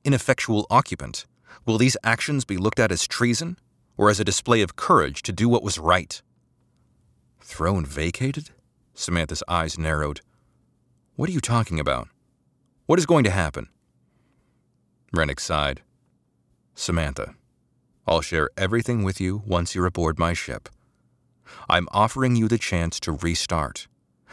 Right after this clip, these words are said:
to pick up where we left off at your apartment. Samantha, this is your only chance to spare yourself, your director, and your partner."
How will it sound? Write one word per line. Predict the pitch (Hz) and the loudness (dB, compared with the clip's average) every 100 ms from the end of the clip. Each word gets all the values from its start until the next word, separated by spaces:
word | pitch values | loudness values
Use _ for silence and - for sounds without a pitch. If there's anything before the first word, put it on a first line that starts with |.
| - | -4
to | - | -4
pick | - 147 | 0 0
up | 151 147 | 2 2
where | 120 110 | 2 4
we | 95 | 4
left | 92 113 - | 4 2 4
off | 117 104 | 2 2
at | - | -2
your | 85 | 0
apartment. | 87 - 107 90 - - - _ _ _ _ _ _ | 0 0 -2 -2 -6 -14 -20 _ _ _ _ _ _
Samantha, | - 101 87 80 - - - _ _ _ _ _ | -4 0 2 0 -4 -10 -12 _ _ _ _ _
this | 82 101 127 | 0 2 2
is | 127 | 0
your | 101 95 - | 2 2 2
only | 104 110 123 | 2 4 2
chance | - - 95 95 - | 0 0 0 0 -4
to | 92 | -4
spare | - - 98 92 | -4 0 2 2
yourself, | 87 80 - 87 64 - - _ _ | 2 0 0 -2 -4 -8 -18 _ _
your | 87 | -2
director, | 78 87 87 101 - 101 107 - | 0 2 2 0 0 -4 -4 -4
and | 95 | 0
your | 87 85 | 0 0
partner." | - 80 67 62 60 | 0 0 0 -8 -14